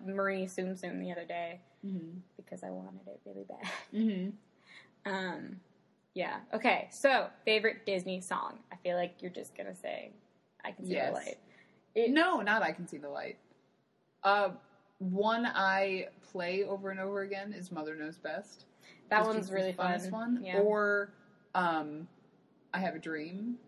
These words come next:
Speaker 1: Mm-hmm.
Speaker 2: Speaking back to the tavern.
Speaker 1: Yeah. I think mine is a tie with, um, "I Can See the Light" and "Wherever You Are," which is from Winnie the Pooh's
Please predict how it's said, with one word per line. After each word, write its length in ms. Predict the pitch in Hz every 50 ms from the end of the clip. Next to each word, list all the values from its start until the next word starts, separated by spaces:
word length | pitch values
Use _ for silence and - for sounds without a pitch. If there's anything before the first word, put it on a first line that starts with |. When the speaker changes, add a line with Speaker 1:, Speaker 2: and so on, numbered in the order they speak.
| - - _ _ -
Speaker 1:
Mm-hmm. 300 | 202 196 196 190 190 190 190 202 - -
Speaker 2:
Speaking 380 | - - - 190 180 180 170 160
back 240 | 160 151 151 - -
to 80 | -
the 120 | 160 156 151
tavern. 760 | - - 156 151 151 156 151 151 151 156 156 156 156 170 170 - _ _ _ -
Speaker 1:
Yeah. 400 | 208 196 190 190 185 185 185 190 185 - - - - _ _ _ _ _ _ _ _ _ _ _ -
I 100 | 214 220
think 200 | 294 302 302 269
mine 240 | 240 220 214 214 226
is 120 | 226 214
a 60 | 214
tie 420 | 214 - - 196 180 180 185 185 185
with, 360 | 185 185 180 180 175 175 175 180 - - - - - - - -
um, 380 | - 185 180 175 180 180 - -
"I 120 | 185 180
Can 160 | 180 185 180
See 120 | 185 180 180
the 80 | 185 175
Light" 300 | 175 175 175 180 - - -
and 360 | 185 175 170 170 170 175 - -
"Wherever 760 | 180 175 175 175 175 175 175 175 170 180 185 185 180 175
You 300 | 175 180 180 175 170 170
Are," 500 | 170 170 170 175 196 226 262 285 294 302 - - - - - _ -
which 260 | 185 185 185 185 -
is 200 | 190 185 180 180
from 480 | - - - 180 180 180 180 180 180 180 -
Winnie 240 | 185 185 185 208 208
the 40 | 208 208 -
Pooh's 340 | 254 254 254 247 240 -